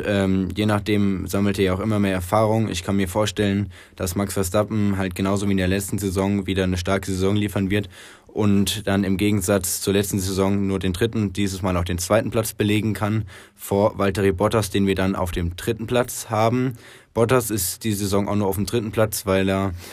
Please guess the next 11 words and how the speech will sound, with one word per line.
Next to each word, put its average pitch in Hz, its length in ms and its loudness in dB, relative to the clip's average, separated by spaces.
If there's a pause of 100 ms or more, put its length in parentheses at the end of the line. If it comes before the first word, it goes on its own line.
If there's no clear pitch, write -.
(180)
auch 104 400 2
Richtung 101 320 -2
Ende 104 260 0
der 101 220 2
Saison 98 500 0
zwanzig 92 460 -4
zwanzig 104 640 -4
beim 92 200 0
Bahrain 95 340 0
Grand 101 220 0
Prix 98 300 -2